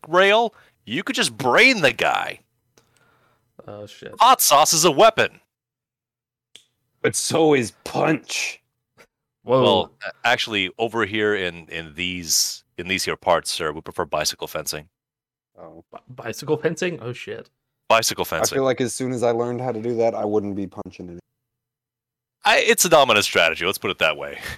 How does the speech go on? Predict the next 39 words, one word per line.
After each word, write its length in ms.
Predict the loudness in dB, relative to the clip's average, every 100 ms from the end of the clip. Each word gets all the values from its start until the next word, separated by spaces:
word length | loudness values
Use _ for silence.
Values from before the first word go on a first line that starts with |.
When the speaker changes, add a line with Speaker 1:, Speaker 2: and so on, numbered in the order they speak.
| -16 -20 -20 -6
Speaker 1:
<laughs> 0 |
Speaker 3:
<laughs> 680 | -2 -2 -2 -6 -6 -2 2
Speaker 1:
"Hey, 260 | 4 2 -2 _ 0
man, 440 | 4 6 6 4 0 -20 -20 0
I 160 | 2 4
wanna, 200 | 4 4
like, 220 | 2 0
pick 160 | -2 -2
a 40 |
fight 340 | -4 2 0 0
with 140 | -6 0
you!" 460 | 2 2 -2 -10 _ _ -6
Um, 340 | -4 -4 -6
I'm 140 | -12 -12
three 220 | -12 -12
feet 140 | -8 -8
away 120 | -8
from 160 | -10 -10
a 40 |
bike. 200 | -8 -8 -10 -14 _
<clears throat> 140 | _
"Never 160 | 0 4
mind, 180 | 2
sir. 160 | 4 -2
Please 220 | -2 0
have 100 | 0
a 40 | 0
good 80 |
day." 180 | 0 0 -4 -6
Speaker 3:
<laughs> 640 | -2 0 0 -2 0 -2 -2 -8 _ _ _ _ _ _ _ _ _ _ _ _ _ _ _ _ _ _ _ _ _
Speaker 1:
That's 440 | 0 2 -2 -2 -6
Speaker 2:
Ugh. 160 | -16 -4
Speaker 1:
terrific 320 | -2 -2 -4
shit. 260 | -6 -8 -10 0
Yakuza 340 | 0 0 -4
Zero 460 | 0 0 2 0 -4 -6
and 240 | -6 0
Yakuza 480 | 0 0 -4 -4 0
Seven 480 | 2 2 0 -8